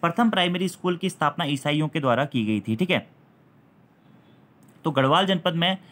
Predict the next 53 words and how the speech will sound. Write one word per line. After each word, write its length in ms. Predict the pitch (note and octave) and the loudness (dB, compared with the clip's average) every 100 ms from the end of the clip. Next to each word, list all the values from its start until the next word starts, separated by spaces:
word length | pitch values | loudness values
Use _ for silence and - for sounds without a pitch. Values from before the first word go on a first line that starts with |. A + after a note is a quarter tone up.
| - | -6
प्रथम 240 | D3 D#3 G#3+ | -6 0 0
प्राइमरी 400 | F#3+ E3+ F3 F3 | 2 0 0 -2
स्कूल 260 | - E3+ | -2 -4
की 120 | D#3+ F3 | -2 -4
स्थापना 360 | - D3 D3 | 0 -2 0
ईसाइयों 400 | C#3 - D#3+ E3+ | -4 -2 0 0
के 80 | E3+ | 0
द्वारा 180 | D#3 D3+ | 0 0
दोस्तों 240 | D3 D3+ | -2 -8
कब 180 | D#3 D3 | -4 -4
की 120 | D#3+ | -2
गई 120 | D3+ | -4
थी? 240 | D3 F3 F#3+ - - | -4 -4 -4 -10 -12
अठारह 360 | - C3 D3+ D#3 | -8 -4 0 -2
सौ 180 | D#3 F#3 | 0 -4
चौंसठ 420 | F#3 C3+ C3 D3+ | 0 -2 -2 -4
ईस्वी 280 | C3+ G#2+ A2+ | -6 -2 0
में 200 | B2+ D3 | 0 0
की 160 | A#2+ | -2
गई 160 | G#2 G#2+ | 0 -2
थी। 220 | A#2 A#2 - - - | 0 -2 -2 -16 -4
यह 200 | B2 C3+ | 0 2
भी 160 | C#3 E3+ | 2 0
बहुत 260 | A2+ C#3+ | 0 0
दोस्तों 240 | C3+ C3+ C#3 | -2 -6 -4
महत्वपूर्ण 420 | A2+ A2 A2+ C#3 | -4 -6 -6 -4
प्रश्न 220 | C3+ C#3+ | -4 -2
है 280 | C3+ D#3 E3+ - - | -2 -2 -4 -14 -14
कि 80 | - | -6
ईसाइयों 500 | A#2 C#3 D#3 D#3+ E3+ | -4 -2 -2 -2 -2
के 140 | D#3 E3+ | -4 -2
द्वारा 420 | C#3+ C3+ D3 D#3 - - | 0 2 2 0 -6 -6
प्रथम 340 | C#3+ - F3 D#3 A#2 _ - | -6 -2 -2 -2 -6 _ -4
प्राइमरी 400 | C#3 D3+ D#3 D#3+ | -2 0 -2 -4
स्कूल 260 | - D3+ | -4 -6
की 140 | C#3 D3+ | -6 -8
स्थापना 420 | - C3+ C#3 D3 | -4 -4 -2 -2
गढ़वाल 380 | A#2 A#2+ C3+ C#3 | 0 2 2 2
जनपद 260 | B2+ C#3 | -2 -2
में 160 | C3+ C#3 | -2 -4
कब 180 | C3+ - | -4 -4
की 100 | C3+ | -4
गई 100 | C3 | -4
थी, 80 | C3 | -2
यानी 140 | C3 | 0
कि 80 | C3+ | 0
गढ़वाल 340 | A#2 A2+ C3 | 0 2 2
मंडल 280 | D3 C3 B2+ | 2 0 0
में 120 | C3 | 0
कब 200 | B2+ A#2 - | 0 -4 -2
की 100 | C#3+ | -2
गई 120 | C#3 | -2
थी? 220 | C#3+ F3+ | -2 -4